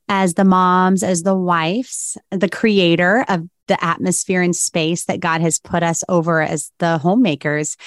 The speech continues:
to choose what we want to have happen. But if we don't do it, then we're missing out on the gift that the season can bring. And we're also really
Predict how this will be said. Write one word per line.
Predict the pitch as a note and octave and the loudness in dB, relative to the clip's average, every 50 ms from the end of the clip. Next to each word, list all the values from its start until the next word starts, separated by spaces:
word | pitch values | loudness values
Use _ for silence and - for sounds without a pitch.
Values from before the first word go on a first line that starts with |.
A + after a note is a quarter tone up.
| - - - - - - _ _ _ | -20 -20 -20 -20 -20 -20 _ _ _
to | - - A3 G#3 G3 G3 G3 | 0 4 6 6 6 4 4
choose | - - - - A#3 C#4+ D4 A3+ F#3 E3 E3+ F3 E3+ - - _ - | 0 -4 0 2 4 6 6 6 6 4 2 0 -2 -6 -10 _ -6
what | F3+ E3+ G3 G#3 - - | -2 0 0 0 0 0
we | F#3+ G#3+ A3 A#3+ | 0 0 0 0
want | B3+ A#3 F#3+ E3+ D#3 D3+ - - - - - | 0 0 0 0 0 0 -2 -8 -12 -10 -6
to | - F#3+ | -4 -4
have | E3+ F#3+ F3+ E3+ D#3+ | -2 -2 -2 -4 -4
happen. | - - G#3+ A3+ - - F3 D3+ D3+ D#3 E3+ F3 - - - - - _ _ _ _ - | -4 -4 -4 -4 -2 -2 -2 -2 0 -2 -2 -4 -8 -12 -20 -20 -20 _ _ _ _ -2
But | G#3 G3+ G3 F#3+ F#3 F#3 - - - - - - | 0 0 2 2 0 -2 -2 -6 -8 -10 -10 -6
if | - - G3 - - | -2 -2 -2 0 2
we | G#3+ G#3 G3+ | 2 2 2
don't | E3 G#3 G#3 G3 F#3 C#3+ - F#3 E3+ D3+ D3 | 4 4 4 4 2 0 -2 -4 -4 -2 0
do | G3+ G#3+ A3+ G#3+ | 2 2 2 2
it, | F#3 D#3+ D#3 - - - - - G3+ - _ _ | 2 0 0 -4 -6 -12 -20 -20 -20 -20 _ _
then | F3+ E3+ G3 F#3 F3+ E3+ E3 E3 E3 E3 E3 E3 - - _ _ _ _ | -2 0 0 2 2 2 2 2 4 4 2 2 0 -4 _ _ _ _
we're | - F3+ F#3 F3 E3+ | 0 2 4 4 4
missing | F3 F#3 F#3+ F3+ - F#3+ F#3+ - | 4 4 2 2 2 0 0 0
out | - B3+ C#4+ C4+ A#3 - | 0 2 2 2 2 2
on | F#3+ F3+ F3 | 2 2 2
the | E3+ E3 | 2 0
gift | D3+ - - F#3 G3+ B3+ G#3+ D3+ C#3 - _ - - - _ _ _ _ F3+ | -2 -2 -2 0 0 2 0 -2 -4 -8 _ -10 -10 -10 _ _ _ _ -6
that | E3 F#3 E3+ E3 C3+ - - - _ - | -2 0 0 0 -2 -6 -12 -18 _ -8
the | F#3 F#3+ F#3 | -4 -2 -2
season | - - - G#3 G3 F#3+ F#3+ G3 F#3+ | -2 0 0 0 2 4 4 4 4
can | F#3 - G3 F#3 F3 | 4 4 4 4 4
bring. | F#3 A#3 D4 D#4 C4 G#3+ G3 G3+ G#3+ G3+ - - - - - - - _ _ | 4 4 6 6 6 6 6 4 2 0 -2 -10 -20 -20 -20 -20 -20 _ _
And | - A#3+ B3+ C4 | 2 4 4 6
we're | C#4 C#4 - | 6 4 4
also | - C4 C#4 C#4+ C4+ - - C4 B3 A#3 A3+ A3 A3 G#3+ G#3+ A3+ - - _ _ _ _ _ _ _ _ | 4 4 2 2 2 0 2 2 4 4 4 4 4 2 0 -2 -6 -10 _ _ _ _ _ _ _ _
really | G#3 A3 C4+ D4+ E4+ F#4 F4+ D#4 C#4+ - | 2 4 4 4 6 6 6 6 4 4